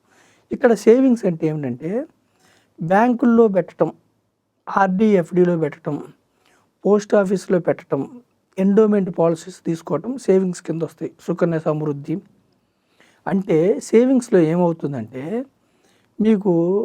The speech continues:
డబ్బుకి రిస్క్ ఉండదు సేవింగ్స్లో, అంటే మీ డబ్బు కిందకి వెళ్ళదు, కానీ వచ్చే వడ్డీ ఇన్ఫ్లేషన్ అంటే ద్రవ్యోల్బణం కూడా బీట్ కాదు. అంటే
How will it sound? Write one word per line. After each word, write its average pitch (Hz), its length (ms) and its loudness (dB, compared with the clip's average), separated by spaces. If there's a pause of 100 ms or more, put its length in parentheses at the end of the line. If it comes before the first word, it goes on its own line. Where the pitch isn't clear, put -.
(1600)
డబ్బుకి 226 400 -2
రిస్క్ - 260 -4
ఉండదు 113 240 -6 (120)
సేవింగ్స్లో, 139 480 -6 (360)
అంటే 185 180 -6
మీ 196 80 2 (120)
డబ్బు 180 240 -2 (1040)
కిందకి 233 280 2
వెళ్ళదు, 107 280 -2 (320)
కానీ 123 300 -4 (920)
వచ్చే 208 260 2 (140)
వడ్డీ 175 320 4 (920)
ఇన్ఫ్లేషన్ 240 580 2
అంటే 185 120 -2 (100)
ద్రవ్యోల్బణం 214 680 4
కూడా 202 140 2 (140)
బీట్ 180 280 0
కాదు. 117 180 -4 (920)
అంటే 180 220 0